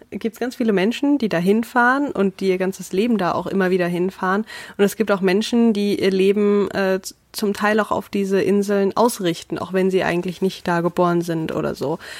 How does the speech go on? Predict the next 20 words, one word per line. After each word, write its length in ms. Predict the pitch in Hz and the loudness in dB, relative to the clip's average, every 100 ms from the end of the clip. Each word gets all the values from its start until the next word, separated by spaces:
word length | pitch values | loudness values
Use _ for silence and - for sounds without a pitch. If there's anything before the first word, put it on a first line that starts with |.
| - - - | -16 -18 -4
Unter 300 | - 226 247 | 2 4 4
anderem 400 | 165 185 220 233 | 2 2 2 2
eben 260 | - 196 220 | 2 2 0
Klaus-Peter 560 | - 175 - 196 170 160 | 0 -2 -2 -4 -2 0
Wolf. 380 | 175 339 - - - - - | 2 2 -2 -20 -20 -20 -4
Ähm, 600 | 196 190 185 185 190 196 _ - _ - | 0 2 2 2 2 0 _ -20 _ -12
so 120 | - | -2
ein 60 | 185 | 0
bisschen 260 | 180 202 190 | 0 2 2
mehr 120 | 170 | 2
Infos 340 | 214 240 226 - | 0 0 -2 0
gibt's 280 | 208 - | -2 -4
gleich 540 | - 175 180 202 - - - | -2 2 4 2 0 -10 -4
im, 460 | 180 170 160 156 | 0 0 -2 -4
in 180 | - 175 | -4 -2
der 140 | 165 - | 0 2
Anmoderation 800 | 185 180 165 165 - 170 165 | 2 2 0 -4 -2 -2 0
des 200 | 165 165 | -2 -6
Interviews, 680 | - 196 226 240 240 254 262 - - - - - | -2 0 0 0 2 0 -2 -10 -14 -14 -10 0
aber 720 | 185 185 185 185 180 175 | 2 2 2 4 4 2